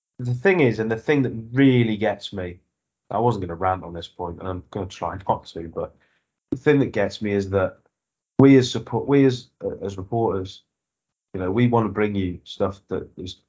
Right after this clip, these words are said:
factual, and, and, and we do it when we've got it, we do. You're the first ones to know. Um, but the fact that there's such little information is that we're just gonna sit here and speculate. Like,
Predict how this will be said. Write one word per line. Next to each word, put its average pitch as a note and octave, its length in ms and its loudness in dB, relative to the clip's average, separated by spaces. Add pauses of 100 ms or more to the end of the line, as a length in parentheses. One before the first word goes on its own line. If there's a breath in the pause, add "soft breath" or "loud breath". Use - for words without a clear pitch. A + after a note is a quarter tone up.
(120)
factual, G2 560 0
and, F2 260 -8
and, F2+ 140 -10
and F#2 180 -6
we F#2+ 100 -4
do D3+ 140 4
it C3+ 100 2
when B2+ 120 4
we've G#2+ 140 0
got C3 160 4
it, B2+ 80 2
we A#2 100 -4
do. D3+ 280 -2 (600 soft breath)
You're G2+ 140 -6
the F#2+ 60 -8
first A2 280 2
ones G2+ 260 -4
to F#2+ 100 -10
know. A#2+ 360 2 (320)
Um, G2 500 2 (180)
but - 100 -8
the B2 60 -4
fact B2+ 320 2
that - 80 -4
there's A2 180 -10
such - 680 -8
little A2 300 0
information G2 760 -6 (640)
is G#2+ 200 -10
that G#2+ 240 -4
we're A#2+ 160 0
just - 260 -10
gonna G#2+ 160 -6
sit G2+ 200 -2
here G2 100 0
and F#2+ 100 -2
speculate. F#2 560 -2
Like, E2 320 -4